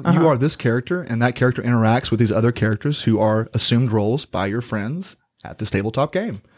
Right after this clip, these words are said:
Speaker 2: It's a lot of fun if you let yourself get into it, truly.
Speaker 1: Okay, fine. Let's do it.
Speaker 2: It doesn't have to be, like, this nerdy, the paragon of nerdiness, blah, blah, blah, blah. It's a good time if you just let yourself get into
Speaker 1: Okay,
Speaker 2: it.
Speaker 1: I'm in. I'm in. Not that one, per
Speaker 2: I,
Speaker 1: se.
Speaker 2: I, I, I must say I'm not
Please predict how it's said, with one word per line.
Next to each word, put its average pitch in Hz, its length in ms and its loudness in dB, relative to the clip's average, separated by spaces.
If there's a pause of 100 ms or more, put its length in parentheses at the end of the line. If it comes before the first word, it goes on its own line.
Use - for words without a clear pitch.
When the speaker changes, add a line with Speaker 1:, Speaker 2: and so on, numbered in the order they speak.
Speaker 2:
It's 156 140 2
a 202 40 4
lot 233 160 0
of 240 100 0
fun 240 160 -2
if 202 60 0
you 185 40 -4
let 185 80 -2
yourself 170 260 0
get 127 100 -2
into 139 280 -6
it, - 80 -12
truly. 131 320 -6
Speaker 1:
Okay, 359 180 2
fine. 415 300 -4
Let's 240 140 -2
do 415 100 4
it. - 100 -2
Speaker 2:
It 151 40 8
doesn't 175 200 2
have 156 180 4
to 143 60 -8
be, 131 160 2
like, 123 140 2
this 120 160 -2
nerdy, 120 600 0 (300)
the 123 100 -4
paragon 139 540 0
of 120 80 -4
nerdiness, 117 480 -2
blah, 117 80 -8
blah, 113 120 -6
blah, 113 160 -6
blah. 117 80 -4
It's 139 120 -6
a - 40 -2
good 196 280 -2
time 170 300 -6
if 113 100 -10
you 120 100 -2
just 113 300 -8
let 117 80 -10
yourself - 220 -12
get 98 100 -14
into 185 200 -2
Speaker 1:
Okay, 403 160 -2
Speaker 2:
it. 277 160 -8
Speaker 1:
I'm 294 120 0
in. 403 160 -2 (400)
I'm 262 140 2
in. 233 160 2
Not 370 240 2
that 302 240 -2
one, 381 180 -8 (100)
per 370 120 2
Speaker 2:
I, - 20 -2 (100)
Speaker 1:
se. 359 80 0
Speaker 2:
I, 359 180 2
I, 175 120 -6
I 156 60 -4
must 170 220 -4
say 170 100 -4
I'm 156 100 -6
not 156 220 -8